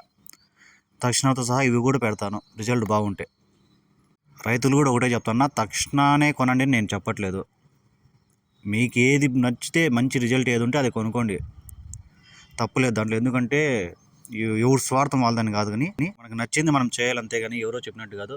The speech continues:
ఒకసారి వాడతాము, ఒకవేళ రిజల్ట్ రాలేదు, మళ్ళీ కొనం కదా. అందుకే రైతులు కూడా చెప్తున్నాను, పది సార్లు అడిగి కొనుక్కోండి.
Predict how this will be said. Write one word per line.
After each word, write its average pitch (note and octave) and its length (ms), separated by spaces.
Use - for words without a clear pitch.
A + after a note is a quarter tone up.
ఒకసారి C#3 340
వాడతాము, C3 400
ఒకవేళ A#2+ 280
రిజల్ట్ A#2 280
రాలేదు, A2 280
మళ్ళీ B2 220
కొనం B2 260
కదా. G#2 160
అందుకే A#2+ 280
రైతులు A#2 220
కూడా B2+ 140
చెప్తున్నాను, A#2 340
పది G#2+ 180
సార్లు A2+ 240
అడిగి A#2 260
కొనుక్కోండి. G2+ 460